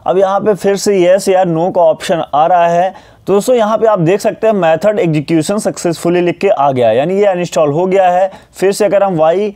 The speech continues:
टाइप करके एंटर करते हैं तो दोस्तों यहाँ पे आप देख सकते हैं कि मेथड एग्जीक्यूशन सक्सेसफुली लिख के आ गया है और ये अनइंस्टॉल हो चुका है।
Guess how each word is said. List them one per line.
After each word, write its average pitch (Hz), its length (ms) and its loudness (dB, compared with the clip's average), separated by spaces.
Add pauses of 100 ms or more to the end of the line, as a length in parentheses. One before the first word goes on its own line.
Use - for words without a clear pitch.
(240)
टाइप 165 260 0
करके 185 400 0 (320)
एंटर 151 240 0
करते 170 360 0
हैं 165 340 -4 (300)
तो 175 60 2
दोस्तों 202 240 0
यहाँ 220 180 2
पे 208 80 0
आप 208 140 2
देख 165 240 0
सकते 202 280 -4
हैं 196 280 -2
कि 202 120 0
मेथड 175 400 0
एग्जीक्यूशन 180 540 -2
सक्सेसफुली 180 560 -4
लिख 180 200 -4
के 180 120 -2
आ 147 240 2
गया 175 240 2
है 160 280 -2 (340)
और 170 180 2
ये 190 220 2 (160)
अनइंस्टॉल 175 480 0
हो 143 220 -2
चुका 127 280 0
है। 101 280 -4